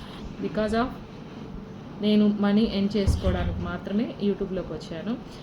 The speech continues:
And మిమ్మల్ని ఎంటర్టైన్ చేస్తున్నాను అంటే తప్పకుండా లైక్ చేయండి. నా వీడియోస్ మీకు నచ్చితే, నేను వంటలు చాలా బాగా చేస్తాను. ఒక సిస్టర్ ఒకసారి పెట్టారు, ఆహ్, "మీకు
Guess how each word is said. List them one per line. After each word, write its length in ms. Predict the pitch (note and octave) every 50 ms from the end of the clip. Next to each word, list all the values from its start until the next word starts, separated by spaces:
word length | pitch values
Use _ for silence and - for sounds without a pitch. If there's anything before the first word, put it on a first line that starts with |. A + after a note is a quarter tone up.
| - - - - F#3+ F#3+
And 120 | F#3+ F#3+ F#3+ F#3 F#3+
మిమ్మల్ని 380 | F#3 F#3+ G3 G3 G3 F#3+ F#3+ G3 F#3
ఎంటర్టైన్ 400 | F#3 G3 G#3+ G#3 A#3 A#3 A#3+ A#3 A3 A#3
చేస్తున్నాను 680 | G#3+ A3 G#3+ - - A3 G#3+ A3 G#3+ G#3+ G#3 G#3 G#3+ G#3+
అంటే 140 | G#3 G3+ A#3+ A#3 -
తప్పకుండా 400 | G3 G3 - - - A3+ A3 A3+ A3 G3+
లైక్ 200 | G3 G3 G#3+ G#3 -
చేయండి. 340 | - A3+ G#3 G3+ G3 G3+ A#3 A#3+ A3+ - G3+
నా 60 | G3+ G3 F#3+
వీడియోస్ 300 | F#3+ G3 G3+ G#3+ A3 G#3+ - G3+
మీకు 140 | G3 F#3+ F#3+ F#3+
నచ్చితే, 340 | F#3+ E3+ - G#3 G#3 A#3+ C4+ - - - - - - A#3 -
నేను 140 | A3+ A3 A3 G#3 G#3
వంటలు 300 | G#3+ A3 G#3+ C#4+ C#4 C#4 B3+
చాలా 240 | A3+ A3 A3 A#3 A#3+ A3+ A3+
బాగా 160 | A3 A3 A3+ A3+ A#3
చేస్తాను. 480 | G#3+ G3+ G3+ - - G3+ F#3+ F#3+ G3+ B3 - - - - - - - - - - - - - - - - - - - - - - - - G3+
ఒక 80 | G#3 G#3 -
సిస్టర్ 300 | - G3+ - - A3 G#3+ G3+
ఒకసారి 300 | G#3 - - G3+ - G3 F3+
పెట్టారు, 360 | F#3 F3 - F3+ F3 F3 G3 A#3+ - - - - - - - - - - G3
ఆహ్, 420 | F#3+ F#3 F#3 F#3 F3+ F3 F3 E3+ E3 E3+ F3+ - - - - - - -
"మీకు 140 | G3 G3 F#3